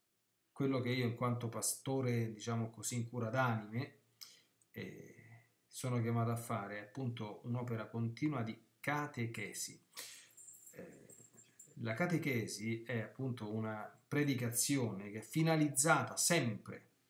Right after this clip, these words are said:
alla conversione. Cioè,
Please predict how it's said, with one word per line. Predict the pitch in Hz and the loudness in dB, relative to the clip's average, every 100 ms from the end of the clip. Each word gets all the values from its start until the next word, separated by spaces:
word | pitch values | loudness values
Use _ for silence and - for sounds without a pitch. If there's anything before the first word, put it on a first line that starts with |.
| _ _ _ _ _ - | _ _ _ _ _ -4
alla | 127 120 | -2 2
conversione. | 120 104 - - 95 92 - _ _ _ _ - - - | 0 0 -2 -4 -6 -12 -20 _ _ _ _ -20 -20 -16
Cioè, | - 120 117 - | -4 -2 -2 -6